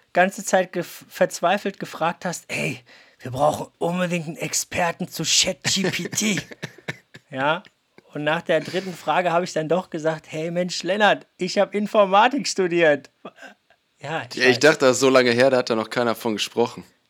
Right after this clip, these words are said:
Speaker 1: Ja, aber
Speaker 2: Aber okay.
Speaker 1: Deswegen, ich, ich erzähl mal ein bisschen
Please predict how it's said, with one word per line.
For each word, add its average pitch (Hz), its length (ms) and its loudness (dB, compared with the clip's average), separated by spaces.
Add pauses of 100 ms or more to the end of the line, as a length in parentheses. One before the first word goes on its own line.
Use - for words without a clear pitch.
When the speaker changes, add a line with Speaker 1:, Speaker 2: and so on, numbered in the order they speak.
(120)
Speaker 1:
Ja, 190 300 -2 (220)
aber 170 300 0
Speaker 2:
Aber 104 260 4
okay. 107 300 -10 (280)
Speaker 1:
Deswegen, 180 380 -2
ich, - 220 -12 (320)
ich - 160 -4
erzähl 185 420 0
mal 135 180 -8
ein 127 180 -8
bisschen 123 440 -10